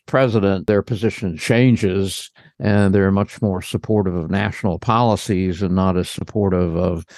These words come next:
the states as they were as governors or even, uh, running for president. So the, the governors,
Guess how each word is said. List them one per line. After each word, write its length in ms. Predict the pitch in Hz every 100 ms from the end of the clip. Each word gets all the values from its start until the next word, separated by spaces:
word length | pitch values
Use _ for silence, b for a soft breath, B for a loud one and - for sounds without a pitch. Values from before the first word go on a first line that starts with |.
| B B
the 80 | 87
states 640 | - - 101 92 - - -
as 160 | 92
they 160 | 101 92
were 540 | 90 92 90 90 87 -
as 200 | 104 87
governors 640 | 101 95 92 90 87 85 -
or 300 | 95 90 90
even, 500 | 92 87 87 87 -
uh, 140 | 92 90
running 340 | 92 101 95
for 160 | 87 90
president. 720 | - 101 107 90 90 - -
So 360 | 107 95 87 92
the, 160 | 101
the 100 | 98
governors, 880 | 92 110 117 113 98 95 - -